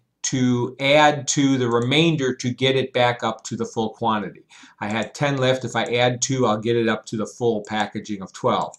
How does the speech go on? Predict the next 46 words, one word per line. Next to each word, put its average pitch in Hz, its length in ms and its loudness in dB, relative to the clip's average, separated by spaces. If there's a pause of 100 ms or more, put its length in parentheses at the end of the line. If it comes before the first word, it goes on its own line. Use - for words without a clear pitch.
(360)
Fifteen, 127 520 -2
I 113 180 0
add 113 160 -2
one, 117 360 0
it'll 110 140 -2
get - 300 -10
me 113 100 -4
up 104 140 -6
to 113 80 -14
sixteen, 110 720 -6
and 110 140 -8
so 120 260 2
on 107 180 2
and 95 120 -10
so 95 240 -8
on. 69 220 -14
So 104 300 -6 (280)
what 156 220 8
ceiling 196 480 4
does, 120 520 0 (500)
uh, 110 240 -4
again, 131 320 2
if 127 120 -2
we 123 80 0
take 139 260 -2
a 135 40 2
look 131 260 2
at 120 440 0
the 117 100 -8
function 131 440 -2
itself, 110 560 -4 (1200)
it 110 140 -8
says 151 460 8
that 135 280 2
it'll 127 280 0
rounds, 151 720 6
round 143 420 6
a 135 80 0
number 131 440 2
up 160 260 10
to 139 100 0
the 127 100 2
nearest 139 440 2
multiple 131 680 4
of 117 280 4
significance. 120 800 -4